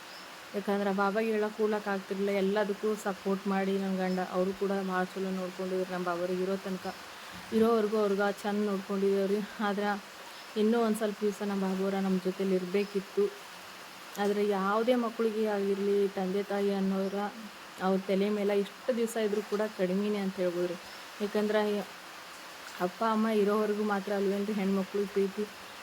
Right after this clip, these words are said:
ಹೆಣ್-, ಹ್ಮ್, ಹೆಣ್ಮಕ್ಳಿಗೆ ಅಪ್ಪ ಅಂದ್ರೇನ ಅಷ್ಟೊಂದು ಪ್ರೀತಿ. ಆ ಪ್ರತಿಯೊಂದು ಹೆಣ್ಮಕ್ಳಿಗೂ ಅಪ್ಪ ಅಂದ್ರೆ ಪ್ರೀತಿ. ಆ, ನಮ್ಗೆ ಇಷ್ಟ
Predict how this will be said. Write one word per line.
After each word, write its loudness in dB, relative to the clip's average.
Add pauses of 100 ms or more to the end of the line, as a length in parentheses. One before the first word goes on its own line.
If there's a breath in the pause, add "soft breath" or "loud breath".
ಹೆಣ್-, 0
ಹ್ಮ್, 2
ಹೆಣ್ಮಕ್ಳಿಗೆ 2
ಅಪ್ಪ 0
ಅಂದ್ರೇನ 0 (260)
ಅಷ್ಟೊಂದು -4
ಪ್ರೀತಿ. 0
ಆ 0
ಪ್ರತಿಯೊಂದು -2
ಹೆಣ್ಮಕ್ಳಿಗೂ 0
ಅಪ್ಪ -2
ಅಂದ್ರೆ 2
ಪ್ರೀತಿ. -2 (500)
ಆ, 2
ನಮ್ಗೆ 2
ಇಷ್ಟ -6